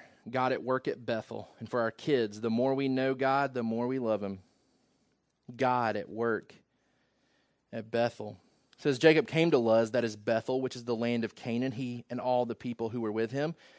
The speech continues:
There he built an altar and called the place El Bethel, because there God had revealed himself to him when he fled from his brother. Skipping down to verse nine. God appeared to Jacob again when he came from Paddan Aram,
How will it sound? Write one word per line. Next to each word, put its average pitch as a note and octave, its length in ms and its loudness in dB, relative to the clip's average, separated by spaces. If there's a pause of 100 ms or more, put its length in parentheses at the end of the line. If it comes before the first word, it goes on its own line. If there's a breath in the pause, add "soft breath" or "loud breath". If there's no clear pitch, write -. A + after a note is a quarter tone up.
(260 soft breath)
There D#3 160 6
he F3 60 8
built F3 240 8
an D#3+ 80 2
altar F3+ 260 4
and F3+ 100 2
called F#3 200 4
the F#3 80 2
place G3 280 4
El F#3+ 160 4
Bethel, E3 380 2
because A#2+ 360 -2
there C#3+ 200 4
God C3+ 220 2
had B2+ 100 -6
revealed C#3 320 6
himself B2+ 380 0
to A2 160 -6
him - 160 -10 (760)
when C3+ 140 -2
he A2+ 60 -2
fled D#3 440 0
from A2 140 -4
his G2+ 120 -8
brother. A#2 480 0 (1080)
Skipping D3 320 -2
down D3 140 4
to C3+ 60 0
verse C3 220 0
nine. C3+ 320 2 (1120 soft breath)
God E3+ 220 10
appeared F#3+ 260 8
to F#3 80 2
Jacob F#3 380 6
again F#3+ 320 4
when D#3 80 4
he C#3+ 80 2
came C#3+ 200 0
from B2+ 160 -2
Paddan B2+ 300 0
Aram, A#2 380 0